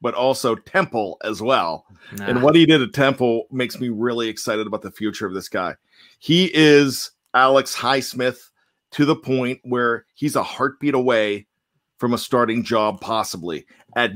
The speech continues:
Speaker 1: this particular juncture, because there's not a Justin Houston or another outside edge rusher. And if you think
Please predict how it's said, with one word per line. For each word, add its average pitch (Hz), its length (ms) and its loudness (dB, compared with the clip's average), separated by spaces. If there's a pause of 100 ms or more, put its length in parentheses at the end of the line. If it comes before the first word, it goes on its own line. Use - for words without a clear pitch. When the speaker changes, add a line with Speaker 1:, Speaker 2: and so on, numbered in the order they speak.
(140)
Speaker 1:
this 127 260 2
particular 117 1000 -2
juncture, 104 760 -4 (680)
because 120 440 2
there's 113 260 4
not 120 440 2 (340)
a 113 60 -6
Justin 110 420 -2
Houston 92 560 -8 (260)
or 127 200 4
another 113 840 0 (300)
outside 117 520 2
edge 117 240 0
rusher. 110 520 -2 (360)
And 123 480 2
if 131 240 -4
you 120 100 2
think 185 420 0